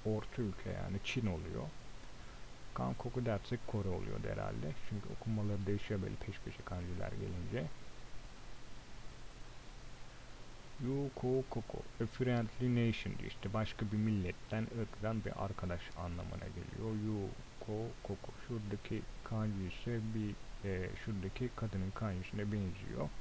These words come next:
Diğer kanjiye geçelim. Kadının kanjisi şöyle. Allah'ım,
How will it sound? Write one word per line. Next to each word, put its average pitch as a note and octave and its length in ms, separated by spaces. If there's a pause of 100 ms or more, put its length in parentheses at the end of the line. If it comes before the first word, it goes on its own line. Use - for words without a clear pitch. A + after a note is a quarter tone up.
(2250)
Diğer F3+ 200
kanjiye C3+ 440
geçelim. B2+ 460
Kadının A2 400
kanjisi G2+ 720 (280)
şöyle. G#2 460 (1200)
Allah'ım, - 340